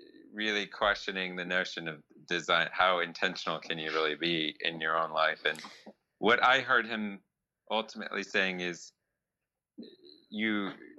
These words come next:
the motivation, right, is he was, uh, putting this sort of very complex piece together around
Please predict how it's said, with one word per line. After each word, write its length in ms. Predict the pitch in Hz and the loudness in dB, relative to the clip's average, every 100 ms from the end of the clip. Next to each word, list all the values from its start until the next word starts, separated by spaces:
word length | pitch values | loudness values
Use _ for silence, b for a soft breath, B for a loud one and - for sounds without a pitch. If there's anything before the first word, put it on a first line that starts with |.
| - _ _ 90 | -20 _ _ 0
the 140 | 113 | 2
motivation, 1000 | 113 127 123 107 107 110 - 104 87 80 | 4 4 6 4 4 2 0 0 -2 0
right, 300 | 85 87 90 - | 2 2 2 -2
is 380 | 90 85 - - _ _ _ _ _ _ - | -2 -2 -8 -20 _ _ _ _ _ _ -10
he 300 | 117 123 120 | -2 2 4
was, 320 | 120 107 - - | 4 2 0 -4
uh, 80 | - - - - - | -4 -4 -18 -12 2
putting 340 | 117 110 101 | 4 4 4
this 420 | 98 92 - - _ | 4 2 -4 -14 _
sort 220 | - 113 92 | 0 2 2
of 100 | 80 | 0
very 300 | 107 101 98 82 | 4 4 4 0
complex 560 | - 101 - 101 90 - | 0 0 4 4 4 -2
piece 220 | 101 98 - | -4 -4 -2
together 480 | 92 92 87 85 | 2 4 6 4
around 340 | 85 82 82 | 6 4 2